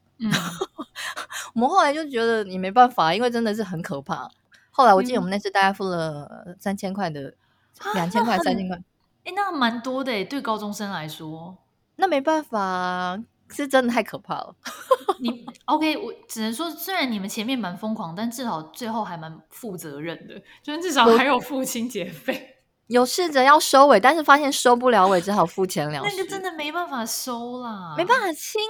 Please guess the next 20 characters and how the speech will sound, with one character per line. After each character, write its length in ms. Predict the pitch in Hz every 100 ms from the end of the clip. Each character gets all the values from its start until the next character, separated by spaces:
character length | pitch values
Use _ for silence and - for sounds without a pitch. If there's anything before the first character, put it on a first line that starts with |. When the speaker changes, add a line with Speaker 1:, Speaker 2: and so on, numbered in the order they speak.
| 453
Speaker 2:
啊， 320 | 415 403 392
我 100 | 285
走 180 | 254 262
回 140 | 302
家 160 | 320 403
路 100 | 381
上 100 | 392
都 80 | 370
还 140 | 285 269 _ 254 -
一 80 | 311
直 100 | 262
要 80 |
滑 220 | 277 202 190
倒。 300 | 185 160 180 _ -
<laughs> 1400 | - 294 494 - - - - - 508 508 508 679 - 240
你 60 |
知 120 | 359
道 80 | 330 415
那 320 | 453 440
个 60 | -